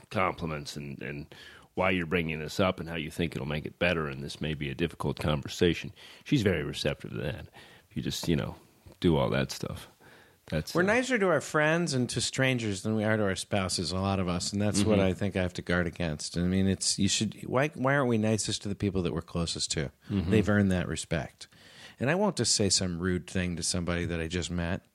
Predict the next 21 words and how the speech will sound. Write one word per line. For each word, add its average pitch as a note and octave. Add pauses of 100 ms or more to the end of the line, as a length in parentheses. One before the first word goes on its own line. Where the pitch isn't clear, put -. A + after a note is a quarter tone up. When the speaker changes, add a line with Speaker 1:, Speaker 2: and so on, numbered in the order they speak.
(180)
Speaker 1:
Right, F#2
Speaker 2:
about F2+
Speaker 1:
right. D#2+
Speaker 2:
something F#2
I F#2
don't F2+
like F2
about E2+
what E2+
they E2+
just E2+
did. F2+ (300)
I F#2+
just F#2+
Speaker 1:
Mm-hmm. F#2+
Speaker 2:
don't. D#2+
I E2+
just F2 (240)
will G2
not, F#2
right? A#2